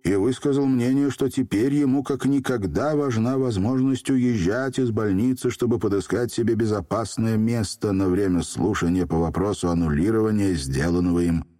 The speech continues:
признания вины. А после этого Билли сможет уехать из Огайо в Кентукки, чтобы продолжить лечение у Корнелии Уилбур. «Очень важно, — сказал Артур Аллену, — чтобы об этом нападении никто не узнал.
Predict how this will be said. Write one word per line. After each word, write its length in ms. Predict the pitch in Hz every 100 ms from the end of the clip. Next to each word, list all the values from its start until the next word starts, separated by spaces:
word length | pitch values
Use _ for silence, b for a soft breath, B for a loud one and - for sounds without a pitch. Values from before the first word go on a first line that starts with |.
| _
признания 720 | - 92 71 64 67 62 60
вины. 360 | 62 82 71 - _ _ _ _ _ _
А 140 | 90 90
после 400 | 123 147 113 98
этого 340 | 170 175 113
Билли 380 | 71 92 165 190
сможет 520 | - 87 127 180 -
уехать 540 | 90 76 127 139 151 101
из 120 | 78
Огайо 540 | 71 64 117 147 -
в 80 | 69
Кентукки, 680 | - 73 73 98 104 110 104 - _
чтобы 300 | - 90 82
продолжить 600 | 78 76 73 107 90 85
лечение 680 | 76 71 85 92 90 87 82 -
у 100 | -
Корнелии 580 | 85 82 71 78 73 69
Уилбур. 680 | 76 90 80 65 60 - - _ _ _
«Очень 480 | - 139 - 185 85
важно, — 720 | 69 104 180 67 65 90 87 - _
сказал 440 | - - 78 78 71
Артур 380 | 73 - 73 78
Аллену, — 380 | 80 73 69 73
чтобы 340 | - 98 101
об 120 | 90
этом 300 | 117 - 123
нападении 600 | 120 - 98 95 123 123
никто 600 | 123 123 - - 120 143
не 180 | 151 147
узнал. 640 | 147 143 135 151 139 104